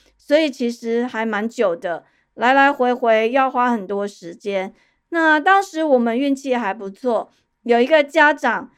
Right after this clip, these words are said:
到现在我们一直都是很好的朋友。这个家长，他是那种说话算话，然后很尽责任，不会跟你黄牛的人。小孩之间的共乘也蛮好的，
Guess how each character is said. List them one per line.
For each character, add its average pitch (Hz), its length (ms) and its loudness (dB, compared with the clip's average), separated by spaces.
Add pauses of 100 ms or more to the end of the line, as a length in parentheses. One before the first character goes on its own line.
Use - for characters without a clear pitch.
(160)
到 285 120 0
现 294 260 0
在 285 260 2
我 220 140 0
们 196 280 -6
一 302 140 -4
直 240 180 -12
都 240 220 -2
是 247 220 -6
很 226 200 -6
好 254 160 -6
的 185 120 -6
朋 185 260 -10
友。 180 240 -8 (440)
这 370 140 -2
个 339 140 2
家 330 260 4
长， 262 320 -2 (280)
他 302 180 -2
是 302 180 -4
那 285 240 2
种 220 320 -8
说 285 320 0
话 277 160 0
算 240 320 -4
话， 220 340 -4 (200)
然 247 180 0
后 381 80 -2
很 220 160 -2
尽 277 280 -4
责 202 300 -6
任， 226 380 -2 (240)
不 220 80 -6
会 285 160 4
跟 277 180 0
你 247 80 0
黄 202 360 -8
牛 190 240 -8
的 190 120 -8
人。 165 340 -12 (360)
小 277 200 -2
孩 294 200 2
之 330 180 -4
间 339 280 0
的 302 100 4
共 294 280 6
乘 220 400 -6
也 220 180 -4
蛮 214 260 -4
好 226 220 -2
的， 196 300 -4